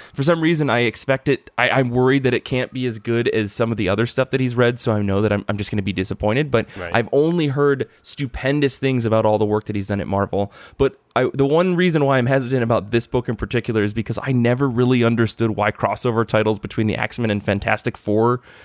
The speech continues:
Speaker 1: ever happen. It's
Speaker 2: Mm-hmm.
Speaker 1: like mixing oil and water to me. Like, they just don't go together. Science and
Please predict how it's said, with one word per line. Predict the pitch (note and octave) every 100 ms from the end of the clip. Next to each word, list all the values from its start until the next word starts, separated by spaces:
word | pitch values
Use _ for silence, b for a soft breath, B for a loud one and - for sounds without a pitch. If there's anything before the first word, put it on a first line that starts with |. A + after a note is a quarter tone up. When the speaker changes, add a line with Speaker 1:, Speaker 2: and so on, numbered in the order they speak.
| B -
Speaker 1:
ever | A#2+ A#2+
happen. | C3 C3 - D#3 D#3+ B B
It's | B2 G#2+
Speaker 2:
Mm-hmm. |
Speaker 1:
like | D3+ B2+
mixing | B2+ - C#3+ B2+ A#2
oil | A#2+ C3
and | B2+ G#2+
water | G#2 B2+ C#3
to | C#3
me. | C#3+
Like, | C#3 A#2
they | B2 A2
just | A#2+ A#2+ - - b b b b A2
don't | B2 A#2+ A#2
go | A#2+ A#2
together. | A2+ A2 A2 A2+
Science | - - A#2 B2 C3 C3 -
and | A#2 G#2+